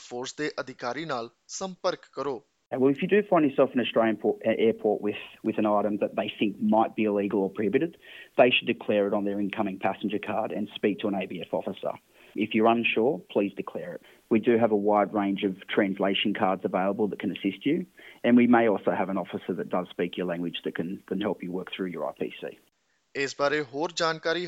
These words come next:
Speaker 1: ਹਾਸਲ ਕਰਨ ਲਈ ਕਿ ਤੁਸੀਂ ਆਸਟ੍ਰੇਲੀਆ ਵਿੱਚ ਕਿਹੜਾ ਸਮਾਨ ਲਿਆ ਸਕਦੇ ਹੋ, ਖੇਤੀਬਾੜੀ ਵਿਭਾਗ ਪਾਣੀ ਅਤੇ ਵਾਤਾਵਰਣ ਦੀ ਵੈੱਬਸਾਈਟ 'ਤੇ ਜਾਓ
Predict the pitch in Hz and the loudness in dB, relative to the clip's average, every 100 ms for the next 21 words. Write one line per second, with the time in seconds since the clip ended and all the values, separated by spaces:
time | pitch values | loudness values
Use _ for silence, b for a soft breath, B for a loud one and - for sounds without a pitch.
0 | 131 117 147 143 131 135 143 156 156 b | -6 -6 -6 -8 -6 -4 -2 -4 -6 b
1 | b - 202 202 196 214 202 175 - 143 | b -6 -4 -2 -4 -4 -2 -2 -2 -4
2 | 135 147 143 156 160 - 160 175 208 202 | -4 -4 -4 -4 -8 -8 -4 2 2 0
3 | 160 131 131 139 127 123 - 120 - 175 | -2 -4 -4 -4 -4 -4 -6 -10 -4 -2
4 | 156 175 _ b b b - 175 175 208 | -2 -6 _ b b b -10 -6 -6 -4
5 | 190 202 208 208 180 139 131 143 - _ | 0 0 -2 -4 2 4 2 0 -12 _
6 | - 143 151 156 - - 156 180 135 131 | -6 -4 -4 -8 -12 -8 -4 -4 0 0
7 | - 160 165 175 180 151 131 - 139 135 | 0 0 0 -2 -6 -6 -6 -4 -6 -6
8 | - 127 120 123 120 | -8 -6 -4 -4 -4